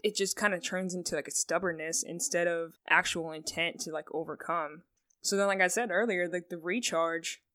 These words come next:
is a really slow process. It's like a freaking, um, dial-up computer. It's gonna get there at some point, but when it's gonna happen, when it's gonna fully, like, upload or when it's fully gonna recover, you don't know.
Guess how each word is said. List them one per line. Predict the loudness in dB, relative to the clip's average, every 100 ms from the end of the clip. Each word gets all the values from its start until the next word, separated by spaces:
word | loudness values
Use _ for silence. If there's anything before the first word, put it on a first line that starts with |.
| -4
is | -2 -2 -2 -6 -4
a | -6
really | -6 -4 -2 -2 -2
slow | -4 -2 -2 -2
process. | 0 0 0 0 -2 -2
It's | -2 0
like | 2 2 -2 -14 _ _ _ -8
a | -6
freaking, | -4 -4 -4 -6 -6
um, | -6 -8 -10 -14 _ _ -8
dial-up | 2 4 4 0 -4
computer. | -10 -10 -4 -4 -4 -4
It's | -4 2
gonna | 4 4
get | 4 2
there | 2
at | 2
some | 2 0
point, | 0 -4 -4 -2
but | -2 0
when | 0
it's | -2
gonna | 0 2
happen, | 4 4 2 -4
when | -2 -2
it's | -2
gonna | -2
fully, | -2 -2 0 0
like, | -2 -6 -6
upload | -4 0 4 4
or | 4
when | 0 -2
it's | -6
fully | -4 -2
gonna | -2
recover, | -6 -4 -2 2 0
you | 2
don't | 0 0
know. | 0 0 -2 -6